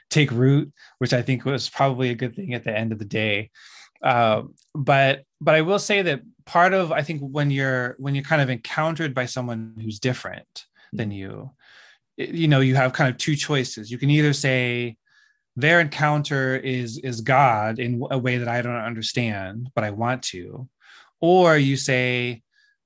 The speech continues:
Speaker 1: "That encounter is not God and it's illegitimate because, because I'm right." And, and I think that,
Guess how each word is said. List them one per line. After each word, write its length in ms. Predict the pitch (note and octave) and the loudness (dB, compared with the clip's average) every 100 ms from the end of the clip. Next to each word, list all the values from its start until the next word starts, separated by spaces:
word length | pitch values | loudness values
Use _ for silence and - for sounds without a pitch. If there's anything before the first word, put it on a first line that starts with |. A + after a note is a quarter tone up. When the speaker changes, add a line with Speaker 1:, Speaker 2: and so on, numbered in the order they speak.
| - | 0
Speaker 1:
"That 160 | C3+ C3+ | 2 2
encounter 500 | C3+ C#3+ C#3 C3+ A#2 | 2 0 0 -2 -4
is 140 | A2 | -4
not 320 | B2+ C3+ A#2 | -2 -2 -2
God 440 | B2+ A#2 A2+ A2+ A#2 | -4 -2 -4 -8 -10
and 100 | A#2 | -10
it's 160 | A2 A#2+ | -10 -10
illegitimate 640 | G#2+ G2+ G#2+ F#2+ F2+ - _ _ _ _ - | -8 -8 -8 -10 -14 -18 _ _ _ _ -8
because, 560 | B2 - A#2+ A2 - - - | -4 0 -2 -2 -8 -12 -12
because 260 | B2 C3 A2 | -4 -4 -4
I'm 180 | G2+ | -8
right." 360 | G2 F#2+ - - _ _ _ - - - _ | -8 -8 -8 -16 _ _ _ -20 -20 -20 _
And, 640 | D3+ C#3 C3+ C3 B2+ B2+ - _ - | 0 2 2 2 0 -2 -8 _ -2
and 140 | E3+ | 2
I 60 | D#3+ | 2
think 200 | E3+ F3 | 2 2
that, 220 | E3+ C#3+ | 4 2